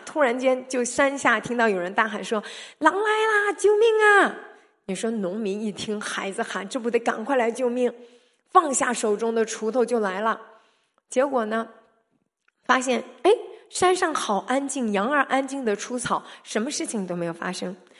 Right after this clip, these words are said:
结果这个小孩儿，这个，你说农民能说什么呢？这些农民伯伯呢，就教训了这个孩子一顿，说：“你下次这种事情不能发生了啊。”结果这熊孩子就是熊孩子，他第二次闲来无事的时候又想：“哎，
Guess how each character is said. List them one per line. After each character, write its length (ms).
结 200
果 180
这 120
个 80
小 220
孩 160
儿， 160
这 120
个， 160
你 120
说 140
农 180
民 160
能 140
说 200
什 160
么 140
呢？ 280
这 120
些 120
农 180
民 200
伯 180
伯 120
呢， 160
就 240
教 220
训 180
了 100
这 100
个 80
孩 220
子 160
一 80
顿， 320
说 180
：“你 60
下 200
次 180
这 100
种 80
事 140
情 180
不 140
能 280
发 160
生 180
了 100
啊。” 240
结 140
果 160
这 80
熊 380
孩 160
子 140
就 100
是 80
熊 240
孩 220
子， 180
他 140
第 120
二 160
次 280
闲 240
来 140
无 140
事 180
的 100
时 100
候 140
又 180
想 220
：“哎， 380